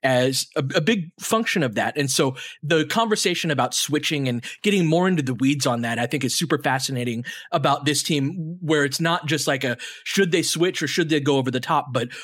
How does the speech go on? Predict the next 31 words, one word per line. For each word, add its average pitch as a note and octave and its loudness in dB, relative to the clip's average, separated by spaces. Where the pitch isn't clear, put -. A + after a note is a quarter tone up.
what F#3 0
does F#3+ 2
it E3 -4
mean D3+ 0
for D#3 -2
this C3+ 2
team C#3 0
to A2 -8
become C3+ 0
the B2 0
best B2+ 0
switching D3 0
team C3 -2
that A#2+ -2
it - -14
possibly C3+ 0
can B2+ -4
be? B2+ 2
Because D#3+ 0
I C#3+ 4
think G#3+ 0
that E3+ 2
there's C#3 2
one E3+ 2
fundamental F#3+ 2
truth C#3+ 2
about A#2+ 0
this B2 -2
team. - -6
We E3+ 2
have, D#3 0